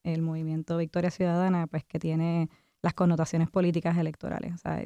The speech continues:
el, y el, y el eso de, mencionaste lo de limpiar la casa, que es muy femenino, pues, movernos los roles de lo espacio doméstico privado al espacio público. ¿Qué te llevó a, a ya no estar al margen de la política como tal?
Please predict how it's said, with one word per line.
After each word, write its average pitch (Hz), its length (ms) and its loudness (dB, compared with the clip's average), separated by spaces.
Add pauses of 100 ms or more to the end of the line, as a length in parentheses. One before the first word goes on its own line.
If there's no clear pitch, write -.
el, 165 420 0
y 180 120 2
el, 170 200 0
y 170 120 2
el 165 60 4
eso 165 220 2
de, 170 320 2 (760)
mencionaste 175 520 4
lo 196 100 6
de 180 80 6
limpiar 170 280 4
la 185 120 2
casa, 180 280 0
que 170 60 2
es 165 40 6
muy 190 120 4
femenino, 185 480 2
pues, 160 200 -2 (140)
movernos 175 400 4
los 202 160 4
roles 196 340 4
de 170 280 2
lo 165 80 2
espacio 180 760 4
doméstico 180 560 2
privado 202 500 4
al 175 120 4
espacio 175 340 -2
público. 165 340 0
¿Qué 180 140 0
te 214 140 4
llevó 220 480 6
a, 160 560 0 (120)
a 175 160 2
ya 180 200 4
no 202 60 4
estar 202 200 2
al 202 80 6
margen 196 380 6
de 175 80 4
la 160 80 0
política 160 400 -2
como 160 240 -2
tal? - 200 -10